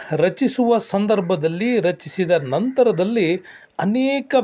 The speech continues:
ವಿಶೇಷವಾದಂಥ ಮಾಹಿತಿಗಳು ನಮ್ಗೆ ಕಣ್ಮುಂದೆ ಬರ್ತವೆ. ಯಾಕೆ ಅಂತಂದ್ರೆ, ಇತ್ತೀಚಿನ ವರ್ಷಗಳಲ್ಲಿ ಕುತುಬ್ ಮಿನಾರ್ ಅಂತಾರಾಷ್ಟ್ರೀಯ ಸಂಬಂಧಗಳನ್ನು ಒಳಗೊಂಡಂಥ ವಿಶೇಷ ಸಂದರ್ಭಗಳಲ್ಲಿ ಇದು ಮುನ್ನೆಲೆಗೆ ಬಂದಿರತಕ್ಕಂಥದ್ದು.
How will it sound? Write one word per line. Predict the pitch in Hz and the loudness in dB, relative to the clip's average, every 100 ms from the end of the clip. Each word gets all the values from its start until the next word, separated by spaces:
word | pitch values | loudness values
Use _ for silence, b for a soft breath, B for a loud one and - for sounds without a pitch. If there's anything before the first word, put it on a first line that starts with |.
| 185 | 0
ವಿಶೇಷವಾದಂಥ | 165 214 233 247 - 226 214 202 208 202 | -4 -2 0 0 0 2 2 2 0 2
ಮಾಹಿತಿಗಳು | 226 220 147 165 143 214 208 190 196 202 | 2 2 0 -4 -4 -6 -4 -2 0 0
ನಮ್ಗೆ | 160 165 214 170 156 B B B | -2 -2 0 2 0 B B B
ಕಣ್ಮುಂದೆ | - 220 262 180 156 226 | -4 0 0 0 0 0
ಬರ್ತವೆ. | 165 139 - 127 98 - - _ _ _ b b b b - | 0 -4 -6 -10 -12 -16 -20 _ _ _ b b b b -6
ಯಾಕೆ | 151 156 | -2 2
ಅಂತಂದ್ರೆ, | 233 226 233 208 175 - - | 2 2 4 4 4 0 -4
ಇತ್ತೀಚಿನ | - 247 247 220 | -2 -2 0 0
ವರ್ಷಗಳಲ್ಲಿ | 226 208 185 214 208 202 214 | 2 2 0 0 2 2 0
ಕುತುಬ್ | - 180 208 165 | -4 -2 -2 0
ಮಿನಾರ್ | 190 185 247 269 262 B B _ | 0 4 4 2 -4 B B _
ಅಂತಾರಾಷ್ಟ್ರೀಯ | 160 202 233 233 233 196 - 214 214 | -6 -2 0 2 2 2 -2 0 0
ಸಂಬಂಧಗಳನ್ನು | 190 196 196 190 190 185 185 180 180 | 0 0 0 0 0 0 0 0 2
ಒಳಗೊಂಡಂಥ | 170 180 170 170 175 175 254 | 2 2 0 -2 -2 -2 -4
ವಿಶೇಷ | 147 147 208 226 247 208 | -4 -4 -2 0 -2 -4
ಸಂದರ್ಭಗಳಲ್ಲಿ | 214 185 185 175 160 156 160 165 247 277 B B B B - | -6 -4 0 0 -2 -2 -2 -2 -6 -10 B B B B 0
ಇದು | 240 | 2
ಮುನ್ನೆಲೆಗೆ | 254 294 294 277 269 | 4 2 2 2 2
ಬಂದಿರತಕ್ಕಂಥದ್ದು. | 254 175 165 165 - 131 113 113 107 101 113 | 2 2 2 0 0 -4 -6 -8 -12 -12 -12